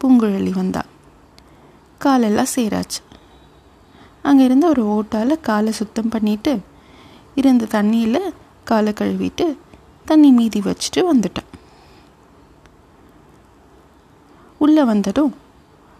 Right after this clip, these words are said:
ரெண்டு பேரையும் பார்த்து மரியாதை ராமன் சொன்னாரு, "கோதை, உன் காலை காட்டு" அப்படின்னு. அவ கால்ல சேர் இருந்தது.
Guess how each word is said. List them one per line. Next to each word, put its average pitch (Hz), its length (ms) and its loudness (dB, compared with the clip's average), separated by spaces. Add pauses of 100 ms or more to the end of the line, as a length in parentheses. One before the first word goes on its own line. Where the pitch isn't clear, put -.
(180)
ரெண்டு 247 240 2
பேரையும் 226 420 -2
பார்த்து 202 280 -2
மரியாதை 214 400 2
ராமன் 190 360 -2
சொன்னாரு, 196 560 0 (1600)
"கோதை, 240 340 0
உன் 269 160 4
காலை 208 340 0
காட்டு" 208 500 -4 (200)
அப்படின்னு. 185 340 -8 (1040)
அவ 277 140 0
கால்ல 240 380 0
சேர் 226 320 -2
இருந்தது. 175 420 -6